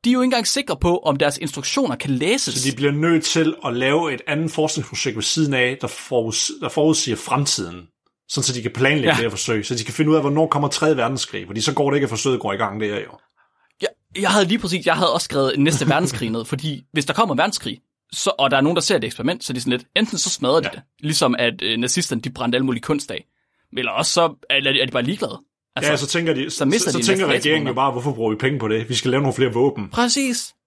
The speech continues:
Speaker 1: Præcis. Præcis. Det er fuldstændig sindssygt.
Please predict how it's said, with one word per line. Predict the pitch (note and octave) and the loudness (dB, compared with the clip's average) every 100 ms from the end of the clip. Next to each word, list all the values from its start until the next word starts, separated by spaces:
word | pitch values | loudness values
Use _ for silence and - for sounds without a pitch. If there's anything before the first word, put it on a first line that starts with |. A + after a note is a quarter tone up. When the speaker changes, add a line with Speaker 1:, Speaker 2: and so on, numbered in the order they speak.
| _ - | _ -10
Speaker 1:
Præcis. | - G#3+ - D4 C4 G#3 - - _ _ _ | -6 -2 2 2 2 0 -4 -8 _ _ _
Præcis. | - - B3 G#3 - _ _ _ _ _ _ _ _ _ _ - | -8 -2 -2 -2 -10 _ _ _ _ _ _ _ _ _ _ -4
Det | G3+ | -2
er | |
fuldstændig | - A#3 - F3 C#3+ | 2 0 2 -2 0
sindssygt. | A3+ - - | -2 -2 -6